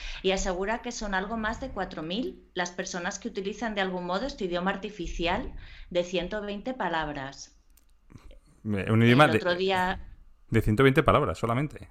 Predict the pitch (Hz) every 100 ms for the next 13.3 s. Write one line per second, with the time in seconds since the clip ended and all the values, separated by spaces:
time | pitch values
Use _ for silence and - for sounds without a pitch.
0 | _ - 95 101 123 104 - 107 131 87
1 | 107 - 190 190 190 214 220 254 247 226
2 | 196 185 190 214 226 262 - 208 185 180
3 | 165 165 - 170 175 190 214 247 226 185
4 | 160 151 147 165 170 185 214 196 196 226
5 | 214 247 254 190 185 185 185 190 208 247
6 | 214 190 165 - 156 151 165 175 196 202
7 | 190 196 208 240 202 170 - 156 - 160
8 | 147 143 - - - - - - - 175
9 | 160 156 117 - 180 165 156 160 175 185
10 | 202 202 - 196 190 190 185 175 175 170
11 | 175 175 202 220 160 190 165 160 165 214
12 | 175 143 143 160 190 165 143 - 131 151
13 | 185 208 -